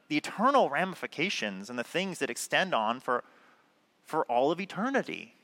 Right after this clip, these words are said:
For the one who doesn't believe in those things, then there really should be more of an immediacy, a, a more smash and grab mentality, because there's, there's not much life to left.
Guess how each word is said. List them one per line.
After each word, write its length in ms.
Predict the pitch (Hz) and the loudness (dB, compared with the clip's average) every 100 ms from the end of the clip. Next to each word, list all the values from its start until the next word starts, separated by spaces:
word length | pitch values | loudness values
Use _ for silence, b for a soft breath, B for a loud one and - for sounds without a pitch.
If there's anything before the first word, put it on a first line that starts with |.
| _ _ _ _ _ _ _ _ _ _ _ _ _ _ _ _ _ _ _ _ _ _ _ - | _ _ _ _ _ _ _ _ _ _ _ _ _ _ _ _ _ _ _ _ _ _ _ -4
For 100 | 160 | 2
the 40 | |
one 120 | 214 | 4
who 80 | 233 | 8
doesn't 360 | 208 254 302 233 | 8 8 4 -2
believe 260 | 127 110 | 0 0
in 100 | 107 | -2
those 220 | 104 104 | -4 -4
things, 460 | - 92 123 185 - | -6 -8 -8 -12 -6
then 360 | 170 170 170 - _ _ _ _ _ _ _ _ _ _ _ _ _ _ - | 0 0 -2 -12 _ _ _ _ _ _ _ _ _ _ _ _ _ _ 4
there 120 | 151 | 4
really 320 | 131 247 226 | 6 4 4
should 380 | 131 - 240 208 | 2 4 4 4
be 220 | 110 120 | -2 -2
more 240 | 160 170 185 | -2 2 2
of 80 | |
an 80 | 143 | 2
immediacy, 480 | 123 139 165 - 127 | -2 2 0 2 4
a, 160 | 127 123 | 4 4
a 80 | 127 | 0
more 240 | 151 202 | 4 2
smash 380 | - 156 170 - | 2 0 0 0
and 100 | 123 | -2
grab 240 | 151 165 | 4 4
mentality, 480 | 135 117 165 247 160 | 4 -2 2 2 2
because 320 | 139 165 156 | 0 -2 0
there's, 380 | 156 147 - - _ _ _ _ _ _ _ _ _ - | -2 -6 -8 -14 _ _ _ _ _ _ _ _ _ -2
there's 180 | 165 147 | 0 8
not 180 | 233 220 | 10 12
much 220 | 233 - | 8 10
life 320 | 240 311 - | 12 12 8
to 100 | 190 | 4
left. 460 | 214 403 - - | 10 10 8 -6